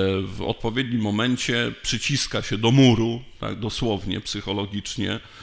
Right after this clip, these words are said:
e, delikwenta, pokazując mu, jak dookoła siebie rozsiewa cierpienie. I to nie jest tak, że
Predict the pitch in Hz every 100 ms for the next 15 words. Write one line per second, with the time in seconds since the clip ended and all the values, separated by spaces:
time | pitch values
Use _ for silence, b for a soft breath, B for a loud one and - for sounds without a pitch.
0 | B - 107 101 98 104 104 - 107 113
1 | 104 110 - 107 110 110 110 110 104 107
2 | 117 104 98 - 107 110 98 101 101 101
3 | 92 - 101 95 95 107 98 - 104 85
4 | 67 - B B - - 170 226 233 117
5 | - 107 104 104 92